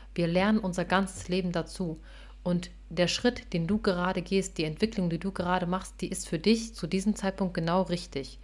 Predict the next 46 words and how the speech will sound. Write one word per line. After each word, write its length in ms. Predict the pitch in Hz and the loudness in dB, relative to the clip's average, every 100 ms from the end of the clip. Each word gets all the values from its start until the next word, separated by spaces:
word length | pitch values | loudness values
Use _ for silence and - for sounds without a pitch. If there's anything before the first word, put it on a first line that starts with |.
| - - - - | -18 -18 -6 2
Bei 100 | 180 | 4
einem 220 | 202 202 | 6 6
anderen 340 | 247 254 214 | 6 6 4
Menschen 340 | 185 190 - 185 | 4 0 -4 -2
kommt 160 | 180 | 0
dieser 180 | 180 190 | 0 0
Zeitpunkt 340 | 185 190 175 | 0 -4 -4
vielleicht 200 | - 175 | -4 -6
etwas 220 | - 165 - | -6 -6 -4
später. 440 | 202 190 143 135 - - - | -4 -4 -4 -6 -10 -18 -12
Die 100 | - | -2
Einsicht 380 | 180 226 202 - | 8 10 10 6
kommt 180 | - 156 | -4 -4
vielleicht 200 | 151 143 | -4 -6
etwas 200 | 143 139 | -6 -6
später. 400 | - 135 143 127 - - - - | -6 -8 -6 -8 -10 -18 -18 0
Du 200 | 226 262 | 6 6
hast 280 | 220 214 - | 6 0 -2
vielleicht 460 | - 185 185 190 - - - - - | -2 2 4 2 -6 -18 -18 -6 4
deine 300 | 185 214 180 | 8 8 8
Baustelle 560 | 175 175 175 165 180 | 4 2 -2 0 0
beim 160 | 170 165 | 0 0
Thema 260 | 185 185 | 0 0
Beziehungen 640 | 175 - - 233 151 143 147 - - | 0 -2 2 4 4 -2 -8 -8 -6
und 160 | 165 | 0
du 60 | 185 | 2
musst 240 | 190 185 | 2 4
da 220 | 202 226 | 6 6
vielleicht 400 | 226 165 156 156 | 4 2 2 0
noch 100 | 160 | -6
viel 320 | - - 190 175 | -4 -2 0 0
mit 160 | 160 | 0
dir 160 | 175 151 | 2 2
ausmachen, 400 | 196 - 156 160 | 2 0 -4 -4
noch 120 | 160 | -4
viel 160 | - 175 | -4 -2
verarbeiten. 600 | 165 165 202 165 156 156 | 0 2 2 0 -2 -4
Vielleicht 240 | 170 165 | -4 -4
hast 140 | 170 | -6
du 40 | 165 | -4
genau 240 | 170 185 | 0 2
in 80 | 185 | 2
dem 140 | 190 180 | 2 0
Punkt 200 | 185 170 | -2 -2
deine 180 | 160 | -6
Trigger. 380 | - - 143 - | -4 -2 -2 -4